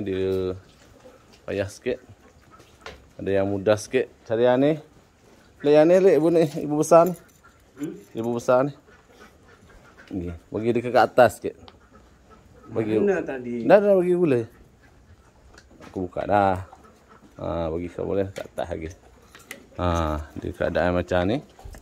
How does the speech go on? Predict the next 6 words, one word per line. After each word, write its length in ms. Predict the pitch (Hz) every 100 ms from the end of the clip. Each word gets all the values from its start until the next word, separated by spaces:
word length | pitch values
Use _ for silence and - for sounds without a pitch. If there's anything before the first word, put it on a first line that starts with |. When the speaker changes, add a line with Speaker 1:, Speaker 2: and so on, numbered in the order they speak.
| - - - - - -
Speaker 1:
Tuan-tuan 320 | 98 107 101
boleh 80 | 87
tengok. 320 | 92 92 107 - - - - -
Termasuk 400 | - 92 92 92
je. 80 | 76 76 - -
Hmm. 240 | 87 85